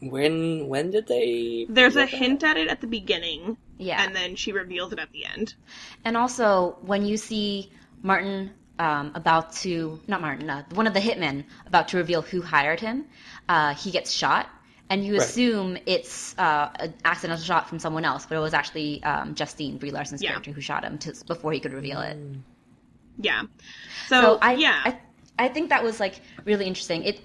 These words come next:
Speaker 3: c-, sort of plays into your, um, point about sexual assault being the catalyst for all of this and, like, respect for women, because despite this being a very nihilistic, very masculine and testosterone-driven movie, there is that th-,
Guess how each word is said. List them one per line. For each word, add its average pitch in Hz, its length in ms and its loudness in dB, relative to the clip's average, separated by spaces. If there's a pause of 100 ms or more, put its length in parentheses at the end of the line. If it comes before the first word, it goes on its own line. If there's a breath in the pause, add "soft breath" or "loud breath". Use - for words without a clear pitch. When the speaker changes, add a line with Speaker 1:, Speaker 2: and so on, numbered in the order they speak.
Speaker 3:
c-, - 80 -12
sort 277 240 0
of 277 100 -4
plays 226 280 0
into 185 640 -4
your, 175 640 4
um, 151 240 0
point 156 340 -6
about 165 240 0
sexual 160 300 -4
assault 156 280 -6
being 151 200 -4
the - 40 -18
catalyst 160 460 -2
for 156 80 -4
all 131 140 -4
of 131 80 -8
this 131 180 -8
and, 156 160 -6
like, 135 140 -6 (320 loud breath)
respect 170 400 -2
for - 140 -10
women, 156 300 -2
because 147 500 -6 (340 loud breath)
despite 214 420 2 (120)
this 190 200 -6
being 180 300 -2
a - 20 -4
very 160 240 2
nihilistic, 147 680 0
very 156 560 0
masculine 147 680 -4
and 147 120 -6
testosterone-driven 147 1000 -6
movie, 156 440 -4 (260 loud breath)
there 170 140 0
is 156 80 -2
that 156 220 -2
th-, 160 120 -12